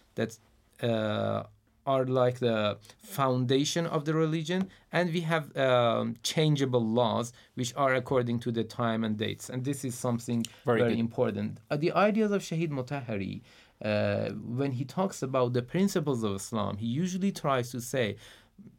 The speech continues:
Speaker 1: he usually tries to eliminate what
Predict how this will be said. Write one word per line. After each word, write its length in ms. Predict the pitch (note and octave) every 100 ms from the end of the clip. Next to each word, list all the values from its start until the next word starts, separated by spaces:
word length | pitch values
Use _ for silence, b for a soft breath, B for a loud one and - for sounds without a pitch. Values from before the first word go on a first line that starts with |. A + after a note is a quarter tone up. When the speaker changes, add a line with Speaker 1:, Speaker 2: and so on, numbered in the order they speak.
| _ _ _ _ _ _
Speaker 1:
he 80 | -
usually 420 | C#3+ D3+ D3+ E3+
tries 380 | E3 - B2+ A#2+
to 180 | - B2
eliminate 720 | B2+ C#3 E3+ D3 G2+ G2 -
what 360 | A#2+ C3+ E3